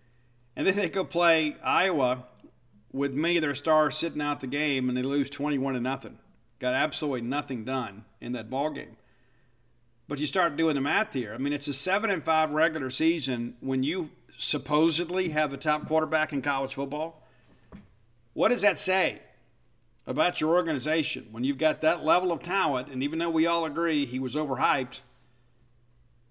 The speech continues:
that you win seven, seven games and very easily could have had a losing season?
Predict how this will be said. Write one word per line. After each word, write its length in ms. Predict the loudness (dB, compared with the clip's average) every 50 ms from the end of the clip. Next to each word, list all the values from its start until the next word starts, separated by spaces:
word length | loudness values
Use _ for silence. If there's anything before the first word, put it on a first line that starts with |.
| _ _ _
that 160 | -8 -2 0
you 60 | 2
win 160 | 2 2 0
seven, 400 | 0 2 2 2 2 2 -2 -6 -8 -16 -20 _
seven 280 | -6 -4 -2 -2 0 0
games 440 | -2 -2 -4 -4 -8 -12 -16 -20 -20 _ _ _ _ _ _
and 220 | -2 -2 -2 -2
very 340 | -2 -2 0 2 4 4 4
easily 400 | 4 4 2 0 0 0 -2 0
could 160 | 2 0 0 2
have 80 | 2
had 140 | 2 2 2
a 40 | 2
losing 320 | 2 2 2 2 0 -2
season? 340 | -2 -2 -2 -2 -4 -10